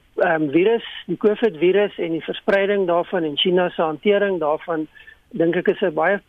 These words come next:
ernstige en verswarende faktor. Maar dit beteken nie dat die konflik en die spanning wat daar nou is, niet is nie. Dit is maar 'n eskalering wat oor 'n baie lang tyd besig is om plaas te vind.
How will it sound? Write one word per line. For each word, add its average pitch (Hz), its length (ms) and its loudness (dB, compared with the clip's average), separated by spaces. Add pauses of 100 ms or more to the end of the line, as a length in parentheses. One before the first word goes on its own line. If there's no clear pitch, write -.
(200)
ernstige 196 640 -2
en 175 180 -2
verswarende 202 800 0
faktor. 151 520 -6 (520)
Maar 151 160 0
dit 170 140 0
beteken 220 460 0
nie 240 140 0
dat 185 180 0
die 170 180 0
konflik 185 580 0
en 156 100 -2
die 151 120 -10
spanning 190 420 0
wat 165 120 2
daar 160 160 0
nou 156 260 2
is, 160 100 -2
niet 175 240 2
is 165 180 -2
nie. 139 120 -10
Dit 143 180 -8
is 214 140 0
maar 190 180 0
'n 180 220 2
eskalering 175 720 0
wat 160 200 -2
oor 165 200 0
'n 160 80 -2
baie 175 200 0
lang 156 220 -6
tyd 165 240 -6
besig 147 360 -18
is - 80 -18
om - 120 -16
plaas 147 280 -4
te - 80 -8
vind. - 200 -14